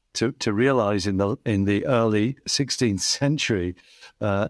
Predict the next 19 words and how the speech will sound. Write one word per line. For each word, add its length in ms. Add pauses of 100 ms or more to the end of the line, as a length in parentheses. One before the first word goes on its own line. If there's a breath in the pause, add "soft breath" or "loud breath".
it, 180
it 200
was 200
really, 280
it's 200
usually 280
Galileo 580
we 140
think 320
of 160
as 280
laying 340
the 80
groundwork 600
of 140
that 240 (160)
e-, 80
equivalence, 680
but 280